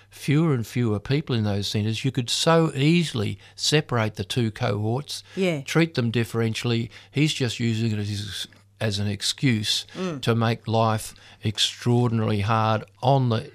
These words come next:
Speaker 1: detainees or asylum, you know, and on the visitors. You're only allowed to
Speaker 2: Yeah.
Speaker 1: visit one person at a time.
Speaker 2: Oh.
Speaker 1: And et cetera, et cetera. The, the rules are just, uh, to use a fancy word,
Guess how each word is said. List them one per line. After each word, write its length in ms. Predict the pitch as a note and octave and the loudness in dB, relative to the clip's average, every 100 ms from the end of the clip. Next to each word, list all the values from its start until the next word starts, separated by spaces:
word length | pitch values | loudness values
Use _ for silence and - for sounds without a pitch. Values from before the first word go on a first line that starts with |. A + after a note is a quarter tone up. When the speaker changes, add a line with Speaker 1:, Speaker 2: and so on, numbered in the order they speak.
| B2+ | -2
Speaker 1:
detainees 840 | C3 A#2+ A#2 A2 A#2 A#2 A2+ G2+ | -2 0 0 0 2 0 -2 -4
or 120 | F#2+ | -8
asylum, 580 | F#2+ - G#2 A2 A2 G#2+ | -8 -8 -4 -4 -4 -6
you 80 | G#2 | -4
know, 120 | G#2+ - - - | -6 -8 -12 -2
and 460 | D3+ F#3 G#2+ C3 E3 - | 2 4 4 2 -2 -4
on 140 | D3 E3+ | 0 2
the 80 | E3 | 0
visitors. 840 | D#3 A#3+ C4 C4+ - F#2+ - - _ - - - - | 2 0 2 -2 -2 -4 -6 -14 _ -20 -20 -20 -6
You're 160 | F#3 F#3+ | 2 4
only 200 | G3 F#3 | 6 4
allowed 260 | F3+ F3 E3+ | 2 0 0
to 60 | |
Speaker 2:
Yeah. 40 | D#3 | 2
Speaker 1:
visit 300 | E3+ E3 D#3 | 4 2 0
one 300 | E3+ F#3 F3+ | 2 4 4
person 380 | F3+ E3+ D#3+ E3 | 4 2 2 0
at 60 | |
a 80 | D#3+ | -2
time. 520 | D3+ F3+ F3 E3+ G2+ - - | -2 -2 -2 -2 -4 -10 -2
Speaker 2:
Oh. 260 | G3+ G#3+ F3+ - - | 4 4 2 -6 2
Speaker 1:
And 300 | D#3 D3+ D3+ | 4 4 0
et 200 | C#3+ C#3+ | -2 0
cetera, 340 | - D3+ - | 2 2 2
et 120 | C3+ - | -2 0
cetera. 360 | C3+ - A2 | 0 0 -4
The, 240 | A2 A#2 A2+ | -2 -2 0
the 180 | A#2 | 0
rules 440 | A#2 C3+ C#3+ B2+ A2 | 2 4 4 2 0
are 80 | G2+ | -2
just, 520 | A#2+ B2+ A2+ - - - - - - C3 | 0 2 2 -2 -12 -18 -20 -20 -18 -4
uh, 140 | A2+ | -4
to 220 | - - | -4 -2
use 200 | A#2+ A#2 | 0 0
a 60 | A2 | -2
fancy 460 | - B2+ B2 - | 0 0 0 -4
word, 380 | G#2+ A2 A2+ - | -2 -2 -2 -6